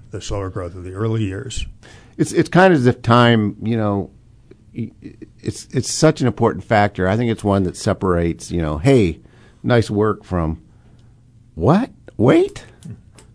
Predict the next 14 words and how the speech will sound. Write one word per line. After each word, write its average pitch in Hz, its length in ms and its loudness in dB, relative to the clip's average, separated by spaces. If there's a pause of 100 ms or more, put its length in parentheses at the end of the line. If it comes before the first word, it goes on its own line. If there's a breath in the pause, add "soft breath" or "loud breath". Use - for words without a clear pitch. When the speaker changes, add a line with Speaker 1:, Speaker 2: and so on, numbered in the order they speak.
(180)
Speaker 2:
Are 110 80 0
you 135 120 2
serious?" 185 600 2
I 117 80 -2
mean, 117 100 2
that's 143 240 2
really 113 420 6
what, 92 400 2
I - 40 -12
mean, 107 180 -2
Warren 120 220 2
Buffett 98 400 -2
is 87 220 -2
the, 90 220 0